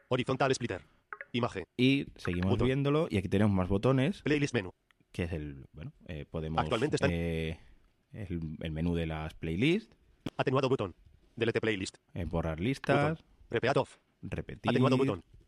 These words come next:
Speaker 1: Previews page.
Speaker 2: Página
Speaker 1: Reproducir
Speaker 2: anterior.
Speaker 1: video, botón.
Speaker 2: Reproducir vídeo, ¿veis? Este lo he etiquetado
Speaker 1: Actual,
Speaker 2: yo.
Speaker 1: botón. Next page.
Speaker 2: Página siguiente, esto cuando hay varias páginas de,
Speaker 1: Actualmente está en un but-
Speaker 2: de resultados.
Speaker 1: cincuenta y seis coma seis por ciento.
Speaker 2: Entonces,
Speaker 1: But-, re-, atenuado botón.
Speaker 2: eh,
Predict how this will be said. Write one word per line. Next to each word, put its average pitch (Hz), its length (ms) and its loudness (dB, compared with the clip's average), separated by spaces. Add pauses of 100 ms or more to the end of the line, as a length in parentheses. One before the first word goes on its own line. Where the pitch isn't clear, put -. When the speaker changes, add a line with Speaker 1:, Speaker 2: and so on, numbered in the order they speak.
Speaker 1:
Previews 123 280 2
page. 101 260 -2 (400)
Speaker 2:
Página 87 320 0
Speaker 1:
Reproducir 92 440 2
Speaker 2:
anterior. 113 80 6
Speaker 1:
video, 113 240 6
botón. 101 240 0 (140)
Speaker 2:
Reproducir 87 540 0
vídeo, 107 300 -2
¿veis? 90 180 -6
Este 82 200 -8
lo 80 80 -4
he - 20 -6
etiquetado 71 400 -14
Speaker 1:
Actual, - 80 2
Speaker 2:
yo. 131 280 2 (140)
Speaker 1:
botón. 98 280 -4 (320)
Next 131 220 -2
page. 104 260 -2 (180)
Speaker 2:
Página 87 300 -2
siguiente, 104 380 -2
esto 117 160 -4
cuando 85 180 -4
hay 85 60 -4
varias 80 200 -4
páginas 82 340 -6
de, - 80 0
Speaker 1:
Actualmente 120 360 0
está 135 100 0
en 135 60 2
un 120 60 0
but- 120 140 0
Speaker 2:
de - 200 -16
resultados. 113 540 0
Speaker 1:
cincuenta 127 260 2
y 101 60 -2
seis - 140 0
coma 120 140 0
seis 117 140 2
por 117 100 0
ciento. 139 300 2
Speaker 2:
Entonces, 120 420 4
Speaker 1:
But-, 127 120 0
re-, - 120 -20
atenuado 135 320 2
botón. 113 260 0 (120)
Speaker 2:
eh, 107 600 6